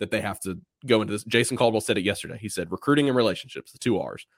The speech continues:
that are the, that, that, those are the two things that they need to be looking for." That's, that's one and one A in this next head coach, because those are two things Brian Harsin and his, his top staff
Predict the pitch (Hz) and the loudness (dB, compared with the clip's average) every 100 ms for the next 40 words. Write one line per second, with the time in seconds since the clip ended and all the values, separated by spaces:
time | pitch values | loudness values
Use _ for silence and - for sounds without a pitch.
0 | _ 98 107 113 101 107 113 113 113 113 | _ 0 0 0 -2 2 2 4 0 2
1 | 127 135 123 110 127 117 117 95 90 - | 2 2 0 -2 -2 0 0 -2 -4 -14
2 | _ _ _ - 98 101 101 - 101 101 | _ _ _ -6 -4 -2 -4 -4 -4 -4
3 | 90 92 92 - - 98 - 90 107 117 | -6 -6 -6 -8 -2 -2 -2 -4 0 0
4 | 110 98 107 107 98 92 95 - 98 - | 0 -2 -2 0 -2 -4 -6 -6 -6 -4
5 | 98 85 - 95 - - _ _ 110 113 | -4 -4 -2 -4 -4 -14 _ _ -4 -2
6 | 110 101 98 117 107 104 95 - 113 107 | 0 -2 -2 -2 0 -2 -4 -4 0 0
7 | 101 110 101 101 92 95 95 98 - - | 2 0 0 -4 -6 -8 -6 -6 -6 -4
8 | - 92 - 95 - - 95 90 - | -2 -2 0 -2 -2 -2 0 -2 -6